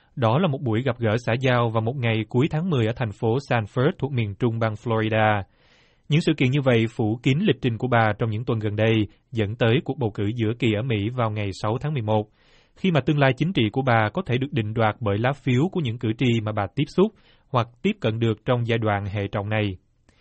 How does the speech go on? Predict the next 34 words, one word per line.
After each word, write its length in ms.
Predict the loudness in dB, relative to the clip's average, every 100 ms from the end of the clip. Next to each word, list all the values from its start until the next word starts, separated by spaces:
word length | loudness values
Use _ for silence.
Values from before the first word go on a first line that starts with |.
| _ _ _ _ _
Và 140 | 2 4
ngày 140 | 4
sau 160 | 0 2
đó, 300 | 4 4 2
bà 260 | 2 2 2
và 100 | 0
các 180 | -4 -2
tình 140 | -2
nguyện 200 | -2 -2
viên 260 | 0 0 0
xuống 300 | -2 -2 2
đường 280 | 2 2
đi 140 | 0 -2
gõ 200 | 0 -2
cửa 240 | 0 0 0 0
từng 180 | 0
nhà 260 | 2 0 0 -2
từ 100 | -4 -2
sáng 220 | -2 -2
tới 140 | -4 0
tối 340 | 4 4 2 -2 _ _ _
để 160 | -2 0
trò 80 | 2 0
chuyện 240 | 2 0 -2
với 100 | -4
cử 140 | -4 -2
tri 240 | 0 0
và 260 | 0 -2 -2
khuyến 280 | -2 -4 -2
khích 160 | -4
họ 220 | -4 -2 -2
bỏ 200 | -4 -4
phiếu 160 | -4
sớm. 360 | -2 0 0 -2